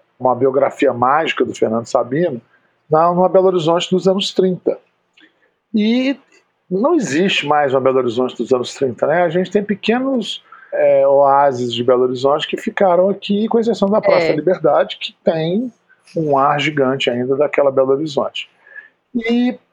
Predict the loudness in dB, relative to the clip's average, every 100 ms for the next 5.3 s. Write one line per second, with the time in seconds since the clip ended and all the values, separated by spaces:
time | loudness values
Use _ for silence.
0 | _ _ 0 0 0 0 0 2 2 0
1 | 0 2 4 4 2 2 2 0 0 0
2 | 2 4 4 2 0 -2 0 2 2 2
3 | 0 0 0 -4 -4 0 2 0 0 0
4 | 0 0 -4 -4 -2 -2 -4 -4 -4 0
5 | 0 0